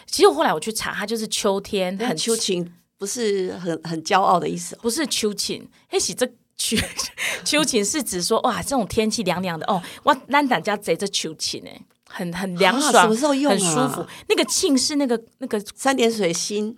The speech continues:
Speaker 1: 对，三点水星，
Speaker 2: 哦，
Speaker 1: 所以秋晴。
Speaker 2: 好有诗意哦，
Speaker 1: 对，
Speaker 2: 不得了了。
Speaker 1: 你会发现很有诗意。然后像之前我就听到有一个跟我讲说，哦，他妈妈跟他讲，例如说那个，呃，就是窗帘在动，
Speaker 2: 嗯。
Speaker 1: 他妈妈跟他讲说，“哇，哎，风的，风的七头。”他
Speaker 2: 七头？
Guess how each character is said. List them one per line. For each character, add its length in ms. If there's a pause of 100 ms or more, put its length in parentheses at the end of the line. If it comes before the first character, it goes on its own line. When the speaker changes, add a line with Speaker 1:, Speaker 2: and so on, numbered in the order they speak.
Speaker 1:
对， 240
三 180
点 120
水 200
星， 180
Speaker 2:
哦， 40
Speaker 1:
所 180
以 40
秋 240
晴。 200
Speaker 2:
好 60
有 20
诗 60
意 100
哦， 120
Speaker 1:
对， 180
Speaker 2:
不 60
得 60
了 60
了。 0
Speaker 1:
你 60
会 60
发 120
现 200
很 120
有 160
诗 300
意。 220 (340)
然 100
后 60
像 220
之 160
前 220
我 120
就 140
听 140
到 80
有 60
一 40
个 80
跟 120
我 80
讲 180
说， 180
哦， 80
他 160
妈 180
妈 120
跟 120
他 140
讲， 280 (360)
例 80
如 80
说 160
那 80
个， 260 (300)
呃， 160
就 120
是 200
窗 240
帘 120
在 140
动， 300 (100)
Speaker 2:
嗯。 180
Speaker 1:
他 80
妈 140
妈 100
跟 120
他 40
讲 160
说 220
，“哇， 340 (320)
哎， 140
风 340
的， 160 (480)
风 220
的 140
七 240
头。” 360 (600)
他 140
Speaker 2:
七 160
头？ 340